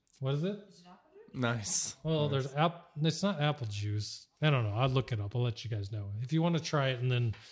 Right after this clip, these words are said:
Speaker 1: puke your
Speaker 2: Mm-hmm.
Speaker 1: brains out too, then you'll be good.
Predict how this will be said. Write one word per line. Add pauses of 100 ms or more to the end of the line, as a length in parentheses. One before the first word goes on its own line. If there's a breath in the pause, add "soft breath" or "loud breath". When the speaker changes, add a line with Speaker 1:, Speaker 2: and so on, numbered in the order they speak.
(240 loud breath)
Speaker 1:
puke
your
Speaker 2:
Mm-hmm.
Speaker 1:
brains
out
too,
then (500)
you'll
be
good.